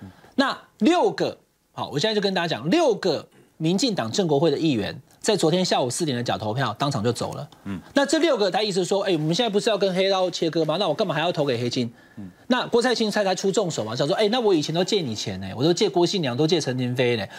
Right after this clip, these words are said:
Speaker 2: 我还帮你展延，我们还一起吃鱼翅哎，所以以前你也是黑金哦。
Speaker 1: 嗯。
Speaker 2: 但是问题是重点是什么哈，观众朋友，如果这六席的民进党的市议员在台南的议员，他真的最后跑票去投给郭信良，没有投给邱丽丽的话，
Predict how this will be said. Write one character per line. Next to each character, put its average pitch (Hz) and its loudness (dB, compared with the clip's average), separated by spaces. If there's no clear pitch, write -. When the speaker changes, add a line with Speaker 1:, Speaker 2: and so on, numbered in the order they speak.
Speaker 2:
我 110 2
还 156 4
帮 196 0
你 170 0
展 127 -2
延， 104 -4
我 113 0
们 131 2
还 156 2
一 165 0
起 156 2
吃 156 2
鱼 127 2
翅 123 -2
哎， 82 -4
所 220 2
以 185 0
以 156 -2
前 139 0
你 165 0
也 139 2
是 139 0
黑 143 2
金 131 -2
哦。 120 -4
Speaker 1:
嗯。 - -12
Speaker 2:
但 269 2
是 262 2
问 262 4
题 190 4
是 196 0
重 214 0
点 131 -2
是 160 -2
什 123 -4
么 92 -6
哈， 95 -4
观 120 0
众 160 0
朋 147 0
友， 113 -4
如 240 4
果 285 2
这 277 0
六 277 2
席 127 -6
的 131 -2
民 165 2
进 240 2
党 147 0
的 120 2
市 196 0
议 185 2
员 110 2
在 135 0
台 120 -4
南 104 -2
的 98 -4
议 156 2
员， 101 2
他 143 0
真 170 0
的 151 2
最 143 2
后 135 0
跑 120 -4
票 143 0
去 - -4
投 120 -2
给 110 0
郭 110 0
信 131 -2
良， 104 -2
没 120 2
有 131 2
投 127 0
给 113 4
邱 110 0
丽 113 4
丽 104 0
的 95 -2
话， 104 -2